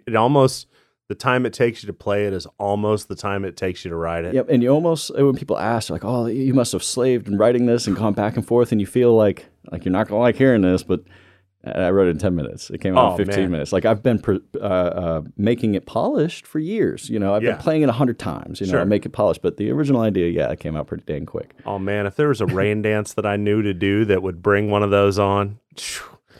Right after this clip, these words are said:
Speaker 2: Yep. <laughs> Trying to capture it. Sometimes I feel like those ideas you ever hum a melody, you're like, "Ooh, that's good." Like,
Speaker 1: Yeah.
Speaker 2: that's probably already taken. It's so
Speaker 1: R-,
Speaker 2: good,
Speaker 1: oh, yeah,
Speaker 2: right?
Speaker 1: yeah.
Speaker 2: And if you don't capture it, if you don't capture that butterfly and put it down on paper or record it,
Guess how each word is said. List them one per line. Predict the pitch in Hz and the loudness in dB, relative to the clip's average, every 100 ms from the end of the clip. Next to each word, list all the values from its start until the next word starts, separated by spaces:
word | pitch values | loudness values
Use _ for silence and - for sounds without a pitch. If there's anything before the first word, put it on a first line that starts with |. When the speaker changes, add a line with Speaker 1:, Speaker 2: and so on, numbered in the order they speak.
| - _ | -20 _
Speaker 2:
Yep. | 87 98 92 - - 160 | -12 -6 -6 -6 -8 -6
<laughs> | 147 - - | -4 -6 -6
Trying | - 117 | -2 -2
to | 113 | -2
capture | - 110 - | -4 -6 -4
it. | 98 | -4
Sometimes | 101 127 127 127 95 | -2 -2 0 0 0
I | |
feel | - 104 | 0 2
like | 95 87 | 2 2
those | 92 87 | 0 2
ideas | 90 82 90 90 85 - _ _ - | 2 2 2 2 0 -8 _ _ -2
you | |
ever | 123 - | 2 2
hum | 107 104 | 4 6
a | 101 | 6
melody, | 90 95 98 | 4 4 2
you're | 92 | 2
like, | 76 82 | 0 -2
"Ooh, | 82 87 | 0 2
that's | 82 78 | 2 -2
good." | - 87 85 | -2 0 0
Like, | 73 | 0
Speaker 1:
Yeah. | 95 | 0
Speaker 2:
that's | 90 | 0
probably | - 101 104 | 2 4 6
already | 85 82 | 6 2
taken. | 73 - 85 73 | 0 -4 -4 -4
It's | 67 67 | -6 -8
so | - 71 | -8 -6
Speaker 1:
R-, | |
Speaker 2:
good, | 71 71 | -2 0
Speaker 1:
oh, | |
yeah, | 120 98 | 2 2
Speaker 2:
right? | 82 82 | 2 0
Speaker 1:
yeah. | 80 - - | -8 -18 -8
Speaker 2:
And | 104 98 | -2 0
if | 110 | 0
you | |
don't | 117 131 151 - | 0 2 2 0
capture | 143 131 - 78 | -4 -4 -2 -6
it, | - | -6
if | - | -6
you | |
don't | 110 117 | -4 -2
capture | - 117 - | -2 -2 0
that | 107 | 0
butterfly | 90 101 101 98 | 2 0 0 -2
and | 92 | -2
put | - 101 | 0 -2
it | 92 | 0
down | 95 | 0
on | 90 | -2
paper | - 92 95 | -2 -4 0
or | 90 | 0
record | 80 78 98 110 | 0 0 0 2
it, | 95 | 0